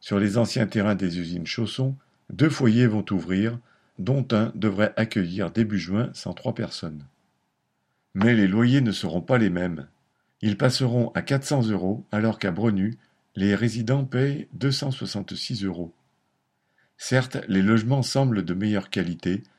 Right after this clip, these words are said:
avec plus d'indépendance. Les douches et les toilettes sont individuelles et pas collectives,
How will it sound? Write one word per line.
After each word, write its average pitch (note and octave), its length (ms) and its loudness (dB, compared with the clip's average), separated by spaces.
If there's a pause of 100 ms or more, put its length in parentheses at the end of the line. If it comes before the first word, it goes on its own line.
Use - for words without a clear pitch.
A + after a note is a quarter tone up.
(240)
avec G#2 340 0
plus C3+ 240 0
d'indépendance. F#2+ 840 -2 (760)
Les G2+ 160 2
douches B2+ 320 0
et G#2+ 40 4
les F#2+ 140 0
toilettes G#2+ 380 0
sont G2 240 -6
individuelles G#2 760 -2
et G2 100 0
pas G2+ 160 0
collectives, G#2 720 -2